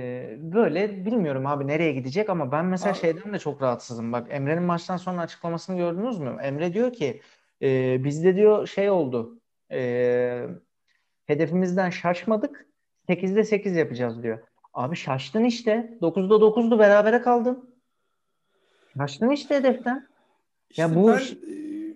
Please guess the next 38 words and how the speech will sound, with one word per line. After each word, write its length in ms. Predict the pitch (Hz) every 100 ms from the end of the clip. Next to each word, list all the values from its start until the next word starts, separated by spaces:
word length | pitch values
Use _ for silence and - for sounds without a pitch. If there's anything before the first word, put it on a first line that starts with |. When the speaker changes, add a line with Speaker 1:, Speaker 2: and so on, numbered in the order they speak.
| - -
Speaker 1:
hafta 220 | 220 190
Speaker 2:
kızdığım 200 | 254 294
Speaker 1:
yedide 60 |
Speaker 2:
şey 140 | 339 269
bu 40 |
Speaker 1:
yedi 180 | 214 208 214
Speaker 2:
Ali. 80 | 220 254
Speaker 1:
miydi? 240 | 180 - _ _ _ _ _ _ 214
Speaker 2:
Yani 400 | 185 175 175 170
kızdığım 460 | 214 208 247 247
şey 280 | 220 262 254
bu. 300 | 269 175 - _ _ 196
Ya 160 | 185
çıkıp 300 | - 233 240
onda 300 | 254 254 254
on 140 | 285 285
yapacağız 540 | 269 262 277 269 247
deme. 340 | 294 220 165 - _ -
Yani 420 | 302 240 226 233 -
elimizden 580 | - 311 277 262 262 254
gelenin 300 | 233 233 254
en 120 | 262
iyisini 340 | 226 208 214 208
yapıp 340 | 214 277 285
ligi 380 | 254 254 269 -
bitirebileceğimiz 760 | 226 269 247 240 214 240 247 269
en 100 | 233
üst 160 | 208
sevi-, 220 | - 202 -
sırada 400 | - 214 233 269
bitirmek 400 | 226 277 277 214
istiyoruz 480 | 208 208 190 196
de 120 | 349 339
çık 240 | 285 -
git, 240 | 247 -
politik 320 | 233 226 220 240
ol 180 | 190
biraz. 340 | 165 160 -